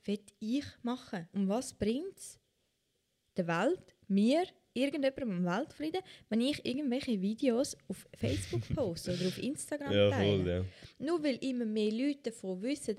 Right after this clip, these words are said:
Speaker 1: ändert das nichts. Weil wenn die Struktur wirklich so krass wäre, wie die
Speaker 2: Mhm.
Speaker 1: auch alle behauptet, bringt es doch nichts, wenn einfach dreissig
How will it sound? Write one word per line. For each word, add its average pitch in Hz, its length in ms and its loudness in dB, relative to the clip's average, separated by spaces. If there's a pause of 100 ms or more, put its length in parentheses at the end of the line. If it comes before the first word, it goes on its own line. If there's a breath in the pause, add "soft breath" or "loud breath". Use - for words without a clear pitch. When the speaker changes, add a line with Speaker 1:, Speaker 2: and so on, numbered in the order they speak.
Speaker 1:
ändert 226 500 -4
das 226 200 -6
nichts. 214 220 -2
Weil 180 100 -6
wenn 180 100 -2
die 185 100 -4
Struktur 214 560 -2
wirklich 226 300 -2
so - 260 -4
krass 208 460 -6
wäre, 185 200 0
wie 165 100 -2
die 180 80 0
Speaker 2:
Mhm. 185 120 2
Speaker 1:
auch 180 80 2
alle 147 260 0
behauptet, 180 800 -2 (1800 soft breath)
bringt 247 300 4
es 262 120 -4
doch 254 200 -2
nichts, 220 340 2
wenn 202 180 2
einfach 196 260 -2 (180)
dreissig 233 440 0